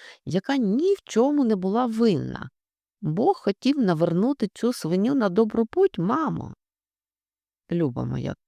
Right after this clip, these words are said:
ти, мабуть, хочеш погуляти? Іди побігай трохи. Але ж ти тільки уяви собі, мамо. Містер Холістер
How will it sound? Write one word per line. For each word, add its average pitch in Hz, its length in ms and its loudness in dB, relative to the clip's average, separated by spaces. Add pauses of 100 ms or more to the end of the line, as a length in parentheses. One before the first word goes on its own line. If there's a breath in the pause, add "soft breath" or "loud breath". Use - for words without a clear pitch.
(120)
ти, 294 200 -2
мабуть, 320 380 -2
хочеш - 380 -4
погуляти? 147 680 -2 (680)
Іди 160 220 2
побігай 120 560 -6
трохи. 131 460 -4 (1600)
Але 147 400 0
ж - 120 -8
ти 247 120 -2
тільки 285 440 -2 (100)
уяви 339 560 0
собі, - 300 -8
мамо. 190 540 0 (560 soft breath)
Містер 262 600 2
Холістер - 680 0